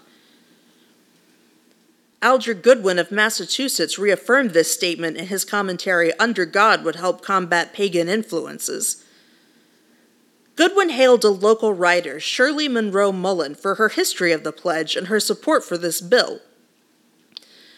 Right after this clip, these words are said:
Most importantly to both Mullen and Goodwin, this bill was so important because pagan philosophies had been introduced by the Soviet Union, and therefore it was a necessity for reaffirming belief in God.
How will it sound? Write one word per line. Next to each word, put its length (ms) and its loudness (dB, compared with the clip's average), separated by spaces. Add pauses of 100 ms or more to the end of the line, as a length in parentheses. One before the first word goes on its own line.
(320)
Most 400 2
importantly 600 0
to 120 -6
both 320 -2
Mullen 440 2
and 340 0
Goodwin, 440 0 (360)
this 180 2
bill 260 4
was 160 0
so 240 2
important 600 -2
because 560 -2 (260)
pagan 460 2
philosophies 880 -2
had 180 -6
been 280 -4
introduced 720 -4
by 100 -2
the 140 -6
Soviet 500 -2
Union, 520 -6 (380)
and 200 0
therefore 480 0
it 120 2
was 140 -2
a 80 4
necessity 720 0
for 160 -6
reaffirming 760 2
belief 380 -2
in 160 -2
God. 440 0